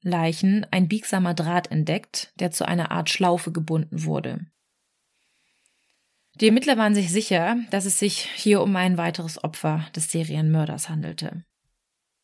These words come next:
Auch diese Leiche zeigte Spuren von Gewalteinwirkung durch ein Messer auf.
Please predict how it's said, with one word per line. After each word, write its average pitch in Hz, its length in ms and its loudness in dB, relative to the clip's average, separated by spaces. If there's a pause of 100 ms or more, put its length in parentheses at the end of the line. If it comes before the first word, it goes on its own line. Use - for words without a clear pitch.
(960)
Auch 190 120 -4
diese 220 280 2
Leiche 190 420 4
zeigte 180 340 2
Spuren 190 360 2
von 175 160 0
Gewalteinwirkung 165 840 0
durch 160 180 -4
ein 165 120 4
Messer 156 320 0
auf. - 320 -6